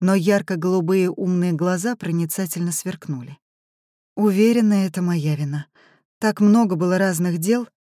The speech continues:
она приподняла бровь. "А письмо от вас пришло лишь вчера. Разве не странно?" "Вовсе не странно. И даже, по чести сказать, совершенно преднамеренно".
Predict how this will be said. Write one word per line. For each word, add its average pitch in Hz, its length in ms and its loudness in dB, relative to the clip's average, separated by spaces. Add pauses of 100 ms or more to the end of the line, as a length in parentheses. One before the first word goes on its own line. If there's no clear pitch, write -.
(360)
она 165 260 0
приподняла 160 580 0
бровь. 147 360 -8 (680)
"А 196 120 0
письмо 170 380 0
от 180 140 -6
вас 214 220 -4
пришло 180 380 -4
лишь 196 220 -2
вчера. 240 460 -4 (340)
Разве 180 320 0
не 165 120 2
странно?" 190 520 -4 (680)
"Вовсе 220 380 0
не 254 120 2
странно. 143 540 -8 (380)
И 214 100 4
даже, 208 320 2
по 208 160 0
чести - 320 -2
сказать, 202 460 -2
совершенно 208 760 0
преднамеренно". 147 880 -4